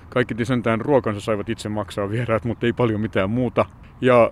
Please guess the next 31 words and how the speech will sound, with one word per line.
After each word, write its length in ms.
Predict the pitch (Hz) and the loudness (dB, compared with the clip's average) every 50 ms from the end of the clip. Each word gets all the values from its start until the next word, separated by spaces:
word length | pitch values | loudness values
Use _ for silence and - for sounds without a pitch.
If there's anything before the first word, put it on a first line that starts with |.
| - - | 0 -4
kun 140 | - 120 107 | -4 -2 -2
hän 100 | 107 104 | -2 -4
sitten 180 | - - 117 | -4 -4 -4
menehtyi, 460 | 127 147 151 147 131 123 - 123 117 | -2 0 0 0 0 -2 -2 -2 -2
hän 140 | 120 120 110 | 0 0 0
oli 160 | 107 98 101 | 0 -2 -4
poikamies, 640 | - - 131 127 117 - 120 113 110 107 104 98 - | -4 -2 -2 -2 -2 -2 -4 -4 -2 -2 -4 -4 -4
niin 100 | 113 107 | -4 -4
hän 120 | 110 107 98 | -2 -2 0
testamentasi 640 | - 117 - - 127 131 139 135 - 135 120 120 | 0 0 0 -2 -4 -6 -6 -4 -4 -6 -6 -6
Tvärminen 680 | 110 - 131 127 120 107 107 107 104 101 101 98 98 90 87 92 | -6 -2 0 0 0 0 -2 -4 -4 -4 -6 -6 -8 -10 -8 -4
kaikkinensa 600 | - 107 95 - - 127 127 117 107 - 110 101 98 - - - 110 | -2 -2 -2 -2 -4 -4 -4 -4 -2 -2 -4 -4 -4 -8 -10 -8 -6
Helsingin 280 | 110 107 - 101 95 92 | -6 -6 -6 -6 -6 -6
yliopistolle. 540 | 90 92 87 - - - - - 50 - - - - - - - - - - - - - - - | -8 -8 -10 -10 -14 -14 -14 -12 -12 -12 -14 -18 -20 -20 -20 -20 -20 -20 -20 -20 -20 -20 -4 0
Palmeeniin 420 | 117 113 107 107 113 113 123 131 | 2 2 4 4 4 4 4 4
liittyy 280 | 135 135 - - 135 123 | 4 2 2 2 2 4
monia 340 | 127 131 135 131 123 117 120 | 4 4 4 6 6 4 4
anekdootteja. 680 | 120 120 104 107 110 107 101 - - 110 104 101 98 - | 4 2 0 2 0 0 0 0 2 4 4 4 4 4
Anto 280 | - 117 117 113 120 110 | 2 0 2 4 4 6
Leikola 320 | 117 117 - 117 113 107 | 6 6 6 4 4 4
kertoo 600 | 95 - 110 101 - - 113 110 104 104 104 117 - - 127 117 110 101 92 80 - - - | 4 2 0 0 2 2 4 6 6 6 4 2 -2 -4 -4 -4 -4 -4 -8 -10 -14 -16 -10
Suomen 300 | - - 117 110 110 113 | -4 -2 0 2 4 6
eläintieteen 500 | 117 117 113 104 98 107 104 107 107 104 | 6 6 4 4 2 0 0 0 -2 -2
historiassaan 840 | 113 113 - - 117 104 110 104 101 - - 113 104 98 98 101 - - - - - | -2 -4 -4 -4 -2 -2 -2 -2 -2 0 0 2 2 2 0 -4 -10 -18 -20 -4 2
pienen 320 | 120 120 120 143 160 156 | 4 6 6 6 6 6
episodin. 600 | 147 147 - 156 143 - 151 143 143 135 123 120 - - - - - - - - - | 4 4 4 2 4 4 4 4 4 4 2 0 -6 -10 -16 -20 -20 -20 -20 -14 -6
Ilmeisesti 420 | 135 131 127 131 123 - - - - | -4 0 0 0 0 -2 -4 0 4
Tvärminen 400 | 143 139 131 123 123 120 120 110 | 4 4 4 4 2 2 2 4
rantaan 400 | 117 127 123 110 - 117 113 113 | 4 2 2 4 2 2 4 4
oli 160 | 113 110 113 | 4 6 6
ajatunut 640 | 113 113 113 107 95 110 104 104 98 - - - | 6 6 6 4 4 2 -2 -2 -4 -6 -10 -18